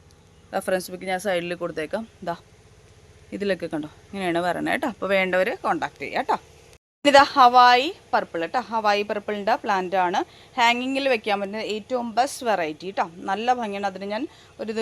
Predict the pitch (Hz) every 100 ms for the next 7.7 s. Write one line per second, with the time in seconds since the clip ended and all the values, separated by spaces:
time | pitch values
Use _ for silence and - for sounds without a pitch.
0 | 220 208 208 226 190 185 214 185 185 190
1 | 190 226 190 185 185 190 233 - 196 196
2 | 185 180 180 185 220 294 165 180 160 170
3 | 175 175 185 180 170 - 185 190 214 196
4 | 190 190 220 196 202 214 226 208 202 190
5 | 185 262 - - - - - 202 202 -
6 | 170 165 160 175 180 170 190 220 220 208
7 | 214 190 170 - 208 226 170